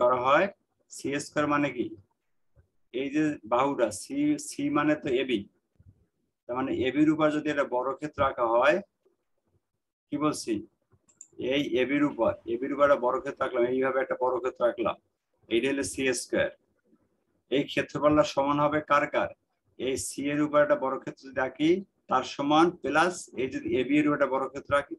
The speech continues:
তার সমান। এবি এর উপর অঙ্কিত বর্গক্ষেত্র আর এসি এর উপর অঙ্কিত বর্গক্ষেত্র, এই দুটো যোগ করলে এই এবি এর উপর অঙ্কিত বর্গক্ষেত্রের সমষ্টির সমান হবে। এইটা হলো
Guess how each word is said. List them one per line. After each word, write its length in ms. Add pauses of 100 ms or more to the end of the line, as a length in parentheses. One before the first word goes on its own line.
তার 240
সমান। 240 (440)
এবি 280
এর 120
উপর 200
অঙ্কিত 220 (100)
বর্গক্ষেত্র 440 (580)
আর 100 (220)
এসি 240
এর 100
উপর 200
অঙ্কিত 240 (100)
বর্গক্ষেত্র, 440 (100)
এই 80
দুটো 180 (120)
যোগ 140 (120)
করলে 280 (460)
এই 80 (140)
এবি 220
এর 140
উপর 220
অঙ্কিত 260 (120)
বর্গক্ষেত্রের 500 (120)
সমষ্টির 540
সমান 260 (100)
হবে। 200 (580)
এইটা 240
হলো 160